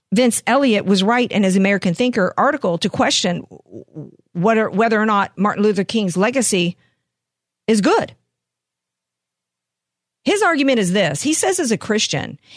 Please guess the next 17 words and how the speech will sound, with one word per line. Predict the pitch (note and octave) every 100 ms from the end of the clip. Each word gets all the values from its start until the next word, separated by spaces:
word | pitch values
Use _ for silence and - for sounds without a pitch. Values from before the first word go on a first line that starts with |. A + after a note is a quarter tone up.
| -
he | D#4+ D#4
says | D4+ B3+ A3+
that, | G3+ G#3+ G3+ - -
um, | G3+ F#3 F3+ -
it, | F#3 F#3 - -
it | F3+
says | - C#4 C4+
in | A#3
the | F#3+
Bible, | F#3+ A#3 F#3 - - _ _ _ _ -
how | E4
will | G4+
you | D#4
know | C4+ B3+
if | A3+
somebody's, | A3+ G3 F3+ F3 - -
somebody's | - G#3 F#3 F3 D3+